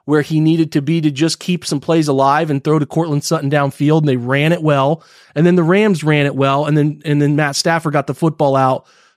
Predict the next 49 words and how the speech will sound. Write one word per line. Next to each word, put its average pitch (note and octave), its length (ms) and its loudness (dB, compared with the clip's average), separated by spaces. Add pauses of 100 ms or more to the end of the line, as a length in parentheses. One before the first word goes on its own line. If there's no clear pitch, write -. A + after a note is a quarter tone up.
super D#3+ 460 0
fast, B2 340 -4
two F#3 140 2
point E3 260 -2
four F3 200 -2
or D3+ 160 -2
two F3+ 240 -2
point F3 260 -2
four E3 180 0
four D#3 220 0
time D3+ 320 -2
to B2+ 60 -8
throw, C3+ 520 0 (340)
one C#3+ 140 0
of C#3+ 60 2
the C#3 60 2
best D3 280 -2
times D3+ 240 0
in C#3 60 -2
the C#3+ 100 2
N C#3 100 2
F B2+ 140 -2
L D3 200 0
this C3+ 180 -2
year C#3+ 380 0 (320)
in C#3 100 -4
terms C#3+ 240 0
of B2+ 80 -6
time D3+ 300 -2
to D3 100 -4
delivery. B2+ 380 0
Like, B2+ 160 -2
they D#3 120 2
were E3 120 2
just C3+ 240 -4
beating D#3 260 2
the C3+ 80 0
Browns C3 300 0
pass C#3 340 -2
rush. A2 160 -6
So D3+ 300 0 (320)
the D3 100 -4
Browns F#3+ 300 0
are - 20 4
in G3+ 80 2
an F#3 60 0
interesting E3+ 340 -2
spot, C3+ 300 -2
guys. G#2 260 -8